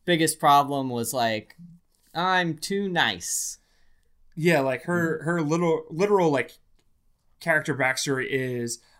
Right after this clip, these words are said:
Speaker 2: "I'm devastated that my boyfriend lied to me and was gay." And again, it completely glosses over the fact that, like,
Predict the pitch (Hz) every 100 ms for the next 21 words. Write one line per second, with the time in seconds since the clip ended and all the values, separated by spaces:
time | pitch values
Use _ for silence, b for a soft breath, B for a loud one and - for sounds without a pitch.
0 | - 151 143 151 143 - 139 135 131 120
1 | 123 120 - 127 127 127 123 120 113 -
2 | _ _ - - _ _ - 143 139 143
3 | 127 127 131 127 123 120 120 - 131 123
4 | 123 117 113 127 123 117 - - 143 127
5 | 147 151 139 127 - 139 - - 147 135
6 | 123 131 120 139 120 123 120 120 120 127
7 | 117 110 - 117 127 120 110 -